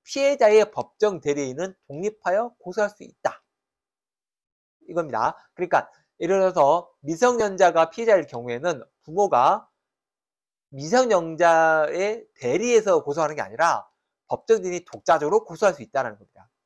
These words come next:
따라서 부재자 재산 관리인은 부재자의 법정 대리인이다. 그리고 법원의 허가를 맡아서 지금 고소권을 행사했기 때문에 이 고소는 적법하다는 겁니다. 다시 말하자면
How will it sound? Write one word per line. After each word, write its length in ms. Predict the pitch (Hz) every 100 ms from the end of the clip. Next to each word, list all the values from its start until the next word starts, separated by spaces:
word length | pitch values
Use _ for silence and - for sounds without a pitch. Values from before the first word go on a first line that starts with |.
| _ _ _
따라서 640 | - 233 240 151 135 185 - _ _
부재자 640 | - 185 220 214 202 202 -
재산 320 | 127 165 185
관리인은 720 | - 113 131 123 113 202 165 104 _ _ _ _
부재자의 600 | - 165 202 170 156 202 -
법정 580 | - - _ 208 240 277
대리인이다. 640 | - 175 165 107 110 90 _ _ _ _ _ -
그리고 520 | 165 170 147 190 - _ _
법원의 500 | - 117 196 240 226
허가를 500 | 180 240 254 294 285
맡아서 540 | - - 165 156 147
지금 160 | 143 131
고소권을 480 | - 175 214 165 156
행사했기 420 | 196 220 196 127
때문에 540 | 110 107 151 196 127 - _ _ _ _
이 180 | 156 185
고소는 400 | - 131 160 185
적법하다는 540 | - - 156 185 180
겁니다. 340 | 110 101 90 _ _ _ _ _ _ _ _ _ _
다시 200 | - 135
말하자면 680 | 156 127 127 123 107 110 170